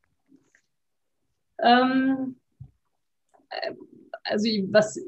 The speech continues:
ich würde mir, glaube ich, wünschen, ähm, dass man so das ganze Thema Digitalisierung nicht so zum Selbstzweck, ähm, äh, d-, äh, quasi dis-, di-, diskutieren würde, sondern mehr darum geht, wie kann uns,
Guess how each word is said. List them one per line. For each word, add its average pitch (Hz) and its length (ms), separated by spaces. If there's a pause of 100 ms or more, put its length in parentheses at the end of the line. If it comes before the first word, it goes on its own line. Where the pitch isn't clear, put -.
ich 240 360
würde 202 440
mir, 220 140
glaube 202 220
ich, 196 120
wünschen, 254 640
ähm, 196 400
dass 190 140
man 202 220
so 190 100
das 185 140
ganze 196 240
Thema 208 180
Digitalisierung 190 760
nicht 208 140
so 202 100
zum 190 180
Selbstzweck, 180 540 (200)
ähm, 214 540
äh, 196 560
d-, 190 100
äh, 190 320 (500)
quasi 190 280
dis-, 190 240
di-, 185 320
diskutieren 202 600
würde, 208 200
sondern 190 260
mehr 185 180
darum 202 260
geht, 190 220
wie 180 100
kann 190 200
uns, 190 320